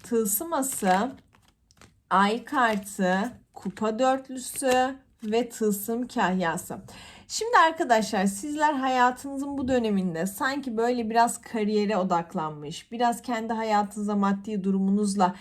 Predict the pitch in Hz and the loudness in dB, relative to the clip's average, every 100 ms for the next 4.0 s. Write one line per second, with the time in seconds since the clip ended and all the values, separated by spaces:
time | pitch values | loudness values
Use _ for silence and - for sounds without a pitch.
0 | - - - - 190 180 180 175 - 220 | -16 -20 -10 0 2 2 2 0 -2 0
1 | 202 196 240 - 190 185 196 208 - 190 | 2 2 0 0 2 4 2 0 0 2
2 | 165 175 170 160 - - - - - - | 4 2 -2 -4 -8 -14 -14 -16 -20 -16
3 | - 381 - 320 466 - 240 175 - - | -10 -4 2 2 2 2 2 2 -2 -10